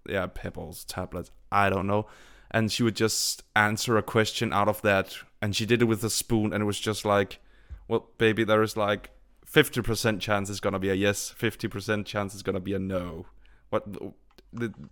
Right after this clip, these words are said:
this is not magic. This is not fortune telling that much." It was just,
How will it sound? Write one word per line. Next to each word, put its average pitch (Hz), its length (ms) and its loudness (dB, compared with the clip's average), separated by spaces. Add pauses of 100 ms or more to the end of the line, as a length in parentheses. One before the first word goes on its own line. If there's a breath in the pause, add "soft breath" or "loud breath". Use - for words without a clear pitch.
this 123 200 -2
is 120 120 -6
not 117 260 0
magic. 101 600 0 (100)
This 107 160 -4
is 104 100 -4
not 107 280 0 (580 soft breath)
fortune 110 540 0
telling 101 420 0
that 92 180 -4
much." - 520 -4 (300)
It - 100 -12
was 104 200 -4
just, - 380 -4